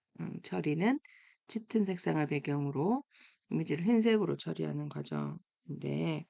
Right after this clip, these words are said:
어, 이렇게 우리가 음영 처리하는 그, 그런 기법에 대해서 얘기하고 있는데, 어, 이렇게 하면 우리 눈이 이제 반대로 읽는 것에 익숙하지 않기 때문에,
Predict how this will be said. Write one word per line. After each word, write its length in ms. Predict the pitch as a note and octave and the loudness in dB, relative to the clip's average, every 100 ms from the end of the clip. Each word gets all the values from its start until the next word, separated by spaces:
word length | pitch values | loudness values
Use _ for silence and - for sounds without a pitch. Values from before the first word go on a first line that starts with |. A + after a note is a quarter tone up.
| _ _ _ _ _ _ _ | _ _ _ _ _ _ _
어, 340 | D#3+ D#3+ D#3+ | -12 -10 -6
이렇게 260 | D#3+ E3 D3+ | -6 -4 -4
우리가 220 | D3 D3+ | -4 -2
음영 540 | F3 F#3 F#3+ G3 G3 G3+ | 2 2 2 2 0 -2
처리하는 960 | B3 B3 A#3 F#3+ C#3+ C#3 D3+ D3+ B2+ - _ - - - - _ | -2 0 2 4 4 4 4 2 0 -4 _ -20 -20 -20 -20 _
그, 520 | - E2 E2 F#2 D#2+ - _ _ _ _ _ _ _ _ | -4 -2 0 -2 -4 -6 _ _ _ _ _ _ _ _
그런 760 | F3 E3+ E3 E3+ E3 E3 E3+ - _ _ _ _ _ _ _ - | -2 0 2 0 0 0 -2 -4 _ _ _ _ _ _ _ -6
기법에 380 | F3+ E3+ D#3 D3+ | -4 0 0 0
대해서 280 | D3 D3 D3+ | 0 0 -2
얘기하고 400 | D#3 E3 D#3 D3+ | 0 -2 0 0
있는데, 420 | C#3+ D3 F#3+ C4 _ _ _ _ _ _ - | 0 2 2 0 _ _ _ _ _ _ -6
어, 200 | C#3+ D#3 - | -2 -2 0
이렇게 340 | G#3+ G#3+ G#3+ | 2 2 0
하면 400 | F#3+ E3+ F#3+ A3+ B3 | 0 2 4 2 2
우리 220 | D3+ E3 | 2 4
눈이 400 | E3 E3+ G3 G3+ | 6 4 4 2
이제 240 | D#3+ D3 | 0 -2
반대로 480 | D3 E3 G3 A3+ G3 | -2 0 4 4 4
읽는 180 | D#3 D#3 | 2 0
것에 220 | D3+ D3+ | -2 -2
익숙하지 420 | D3+ - F3+ F3 | -6 -4 -4 0
않기 300 | E3+ F3 F3 | 0 -2 -6
때문에, 520 | - C3 B2+ E3+ B3 | -4 -2 0 2 2